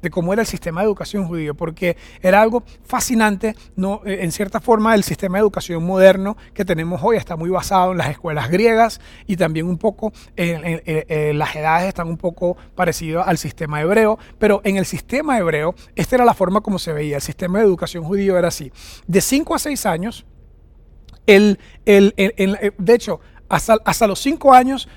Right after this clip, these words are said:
los rabinos no recibían niños en las escuelas, no había preescolar, el preescolar era en la casa, ¿ok? Pero cuando llegaban a la edad primaria, como a los seis años, comenzaban a ir a un lugar a,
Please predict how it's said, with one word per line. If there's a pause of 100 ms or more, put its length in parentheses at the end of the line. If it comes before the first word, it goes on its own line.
(140)
los
rabinos
no
recibían
niños
en
las
escuelas,
no
había
preescolar, (220)
el
preescolar
era
en
la
casa, (200)
¿ok? (360)
Pero
cuando
llegaban
a
la
edad
primaria,
como
a
los
seis
años, (200)
comenzaban
a
ir
a
un
lugar (500)
a,